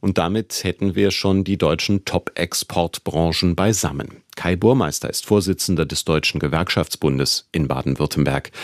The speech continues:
Herr Burmeister, wie sehen Sie die Zukunft klassischer Arbeiterberufe, speziell im Südwesten?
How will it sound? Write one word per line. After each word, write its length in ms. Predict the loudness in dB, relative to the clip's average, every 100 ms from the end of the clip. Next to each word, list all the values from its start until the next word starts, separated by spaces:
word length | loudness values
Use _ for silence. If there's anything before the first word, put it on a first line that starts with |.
| -14 -16 -20
Herr 140 | -4 2
Burmeister, 580 | 4 4 4 2 0 2
wie 100 | 2
sehen 300 | 4 4 4
Sie 140 | 2
die 120 | 0
Zukunft 540 | 0 -2 -2 -4 -6 -4
klassischer 520 | -2 0 -2 -4 -4
Arbeiterberufe, 760 | -2 -2 -2 -6 -6 -6 -8 -14 -8
speziell 520 | 0 0 2 0 -2
im 80 | -4
Südwesten? 560 | -6 -4 -6 -8 -12